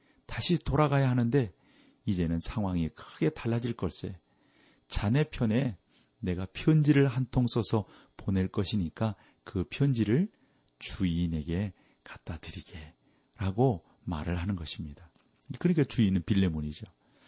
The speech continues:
그 편지가 바로 우리가 지금 보고 있는, 또 연구하고 있는 이 빌레몬서라고 하는 겁니다. 인간에게는 자유를 갈망하는 강한 욕구가 있습니다.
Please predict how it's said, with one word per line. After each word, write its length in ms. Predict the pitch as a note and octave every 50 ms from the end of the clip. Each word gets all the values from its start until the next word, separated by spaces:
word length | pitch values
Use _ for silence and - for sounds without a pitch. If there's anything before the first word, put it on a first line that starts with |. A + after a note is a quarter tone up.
| _ _ - - - - _
그 160 | - - F#3+ F#3
편지가 420 | - - E3+ D#3 C3 A#2+ A2 A#2 A2
바로 380 | F#2 E2 F2 F#2 G2+ F2+ E2 - _ _ _ _ _ _ _
우리가 560 | G2+ F#2 F#2 E2 E2+ D#2+ D#2 F#2 A2 B2+ C#3+ - _ _ _ _ _ _
지금 440 | - - - - - G2 F2 E2 D#2+ - - _ _ _
보고 300 | - G#2+ F#2+ - G#2 F#2
있는, 300 | E2 D#2+ D#2+ D2+ D2 D2 -
또 160 | - B2+ C#3
연구하고 520 | D#3+ D3+ C#3+ C#3+ C3 C3+ B2 A#2 A2+ A2 G#2+
있는 240 | G#2 A2+ B2+ B2 - - - _ -
이 100 | A2+ A2+
빌레몬서라고 800 | - - C3+ B2+ C3+ C#3 C3+ C3+ B2+ A#2 A2 G#2 G2 G2 G#2
하는 160 | G2+ G#2 A2 G2+
겁니다. 460 | F2 D2 D2 D2 D2 - - G2+ - _ _ _ _ _ _ _ _ _ - - _ _ _ _ - - - - - _ _
인간에게는 560 | C3+ C#3 C#3+ D#3 D3+ D#3 D3+ D3+ D#3 D#3 D3+
자유를 360 | C#3+ - B2 B2 B2+ B2 B2+ B2
갈망하는 540 | - A2 G#2 G#2 G#2 G2 G2+ G2+ G#2 G2+ -
강한 420 | - - - - G2 A2 C#3+ D3+ C3
욕구가 340 | A2+ G2+ - - A#2+ C3
있습니다. 580 | C3 A#2+ - - A#2 F#2+ E2 D#2 E2 D#2 D#2 E2